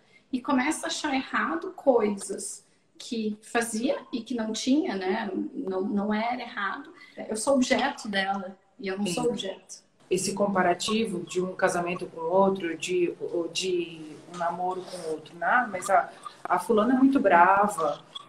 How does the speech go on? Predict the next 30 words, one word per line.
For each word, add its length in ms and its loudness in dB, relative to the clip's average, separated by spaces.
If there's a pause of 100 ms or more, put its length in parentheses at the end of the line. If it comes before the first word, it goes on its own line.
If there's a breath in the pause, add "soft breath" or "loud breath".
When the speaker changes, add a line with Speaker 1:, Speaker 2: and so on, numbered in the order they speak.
(120)
Speaker 2:
ela 260 4
só, 180 4 (300)
só, 540 4
ela 200 6
só 180 4
aceita 400 4
uma 180 6
vez 200 6
por 140 2
semana 380 -2
a 40 -2
saída, 760 0 (400 loud breath)
ou, 380 8
ah, 520 4 (420 loud breath)
é, 300 0
a 100 8
outra 400 6 (140)
libera 340 8
demais, 880 4
uma 160 -2
hora 180 8
ele 120 2
vai, 400 4 (920)
sei 180 4
lá, 140 4
debandar 520 4
e 40 2
vai 100 4
sair 360 0
com 320 -6